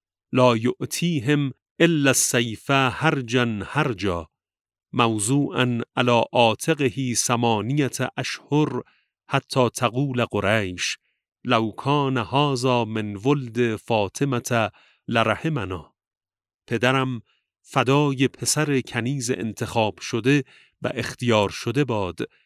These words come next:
که به آنها نمی‌دهد مگر شمشیر را که بر آنها می‌نهد و می‌کشد و در هم می‌کوبد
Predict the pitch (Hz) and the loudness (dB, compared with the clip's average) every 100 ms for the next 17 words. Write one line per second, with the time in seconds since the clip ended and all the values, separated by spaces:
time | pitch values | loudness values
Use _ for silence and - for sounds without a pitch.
0 | _ _ - 123 120 113 82 123 107 123 | _ _ -6 0 2 2 0 0 2 2
1 | 160 139 139 139 135 135 143 147 139 135 | 0 0 0 0 -2 0 2 2 2 -2
2 | _ _ - - 135 107 - 160 160 127 | _ _ -8 0 0 0 -4 -4 -4 0
3 | 123 120 104 123 110 - 113 95 107 110 | 2 2 2 2 2 2 -2 -2 -2 -2
4 | 104 151 139 120 127 131 135 _ _ _ | -2 -2 -2 -4 0 2 0 _ _ _
5 | 131 156 151 - 131 - 120 123 123 113 | -4 -4 -4 -4 -2 -2 0 2 2 2
6 | 110 90 - 151 147 139 - 135 139 147 | 0 0 -2 -2 0 -4 -2 -2 2 2
7 | 156 | 2